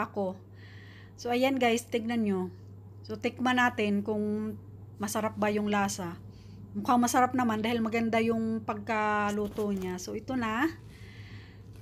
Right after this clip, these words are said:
Yan, mukhang sarap. So,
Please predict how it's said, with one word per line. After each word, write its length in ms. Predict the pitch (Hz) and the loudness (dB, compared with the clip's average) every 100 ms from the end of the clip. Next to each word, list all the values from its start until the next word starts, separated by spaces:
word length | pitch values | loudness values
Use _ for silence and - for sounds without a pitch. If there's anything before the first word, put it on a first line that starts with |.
| - - - - - | -16 -18 -18 -14 -4
Yan, 560 | 254 294 262 277 294 - | 2 4 4 4 4 2
mukhang 320 | 240 - 269 311 | -4 0 4 4
sarap. 540 | 320 302 233 247 285 - - - - | 4 4 4 2 0 -8 -10 -10 -12
So, 240 | - 240 | -8 -4